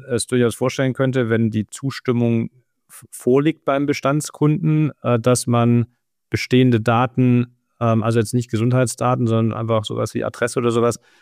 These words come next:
äh, verifizieren lassen kann durch solche Möglichkeiten. Das, äh, wo früher eine Innendienstkraft da sitzen musste und sagen, „Was ist denn jetzt die aktuelle E-Mail-Adresse oder Telefonnummer?“,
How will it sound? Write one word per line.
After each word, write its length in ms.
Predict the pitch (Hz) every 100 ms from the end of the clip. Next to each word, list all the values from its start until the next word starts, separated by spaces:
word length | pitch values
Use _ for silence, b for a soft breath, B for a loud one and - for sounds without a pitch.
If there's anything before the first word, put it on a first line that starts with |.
| b
äh, 160 | 120 107
verifizieren 640 | 120 117 113 117 - 156
lassen 340 | 104 95 98 98
kann 240 | 98 90 - _ _ _
durch 240 | 107 104
solche 300 | - 98 101
Möglichkeiten. 680 | 98 92 98 - 95 - -
Das, 260 | 101 - -
äh, 360 | 107 104 101
wo 380 | 110 107 104 104
früher 300 | - - 120
eine 100 | 117
Innendienstkraft 720 | 117 135 131 139 - 131 - -
da 300 | 120 131 131
sitzen 320 | 135 - 131
musste 420 | 139 - - 135
und 140 | - 117
sagen, 380 | 117 120 123
„Was 120 | 117 127
ist 160 | 123 120
denn 80 |
jetzt 180 | 117 -
die 80 | 123
aktuelle 340 | 123 - 120
E-Mail-Adresse 760 | 123 131 127 123 120 123 - 127
oder 180 | 117 110
Telefonnummer?“, 640 | 120 123 120 127 131 135